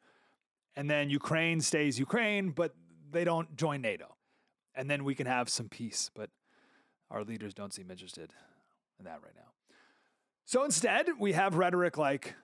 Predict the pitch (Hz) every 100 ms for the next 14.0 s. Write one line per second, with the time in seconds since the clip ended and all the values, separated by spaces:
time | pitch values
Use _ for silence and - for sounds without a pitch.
0 | - 127 147 - 143 135 135 123 113 123
1 | 147 180 127 _ _ _ _ _ _ _
2 | _ _ _ _ _ _ _ _ _ _
3 | - 415 _ _ _ _ _ _ _ _
4 | _ _ _ _ _ - 117 120 131 123
5 | - - _ _ _ _ _ _ _ _
6 | _ 120 139 151 117 107 107 110 110 139
7 | 131 101 90 - 101 98 - 120 117 113
8 | 123 101 104 - 104 - 90 101 - _
9 | _ - 120 117 151 240 185 208 247 -
10 | - 208 180 - 131 135 92 - _ _
11 | _ _ _ _ _ _ _ _ _ _
12 | _ _ _ _ _ _ - 127 170 -
13 | 117 113 123 107 - 104 - 117 - 143